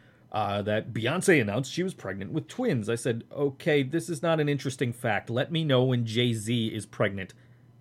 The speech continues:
<laughs> And, uh, and some guy got upset and, uh, started posting on my Instagram pictures like, "Oh, let us know when you get a car, then maybe somebody will care.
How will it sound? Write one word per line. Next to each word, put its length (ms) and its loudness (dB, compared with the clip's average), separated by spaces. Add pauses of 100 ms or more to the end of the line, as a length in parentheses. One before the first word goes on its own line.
<laughs> 1800 0 (720)
And, 300 2
uh, 360 4
and 240 0
some 220 -2
guy 200 -2
got 180 -2
upset 420 -4
and, 320 -2
uh, 240 2
started 400 -6 (480)
posting 380 -2 (100)
on 460 -4
my 260 -4
Instagram 600 -4
pictures 420 -4
like, 160 -2
"Oh, 300 4 (160)
let 160 8
us 120 8
know 120 12
when 100 8
you 80 6
get 140 6
a 40 6
car, 460 4
then 140 6
maybe 200 4
somebody 300 2
will 80 2
care. 480 2